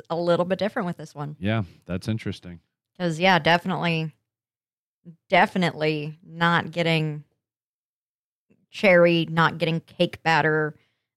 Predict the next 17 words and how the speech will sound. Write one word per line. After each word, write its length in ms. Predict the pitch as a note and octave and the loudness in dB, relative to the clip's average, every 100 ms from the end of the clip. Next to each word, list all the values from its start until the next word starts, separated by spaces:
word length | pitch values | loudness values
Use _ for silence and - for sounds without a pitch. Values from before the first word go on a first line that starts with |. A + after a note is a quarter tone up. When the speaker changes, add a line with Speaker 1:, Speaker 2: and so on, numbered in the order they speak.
| _ | _
Speaker 1:
um, 760 | E3 E3 D#3 D3+ D3 C#3+ D3 D#3 _ _ _ _ | 0 2 4 4 2 -2 -8 -16 _ _ _ _
not 260 | E3 E3 D#3+ | -2 -2 0
getting 240 | E3+ E3+ | -2 -2
caramel, 540 | - F3+ E3+ D#3+ D#3 | 0 2 4 4 2
toffee, 600 | D#3 F3+ D3+ - D#3 D3+ | -2 -2 -2 -2 -10 -8
any 160 | D#3 E3+ | -8 -8
of 60 | E3+ | -4
that 200 | E3+ - | -4 -2
stuff. 340 | D#3+ D3+ D#3 | 0 0 0
I'm 80 | D3+ | -2
not 180 | D#3+ D3+ | -4 -2
getting 220 | E3+ F3+ | 0 0
banana. 520 | F3 F3+ E3+ E3 E3+ D#3+ | 2 2 2 2 0 -2
I'm 100 | D3+ | -4
not 160 | D3+ | -6
getting 220 | E3 F3 | -6 -12
cherry. 760 | E3+ - - E3 D#3+ E3 D#3+ D#3+ | -10 -8 -2 0 0 -2 -6 -12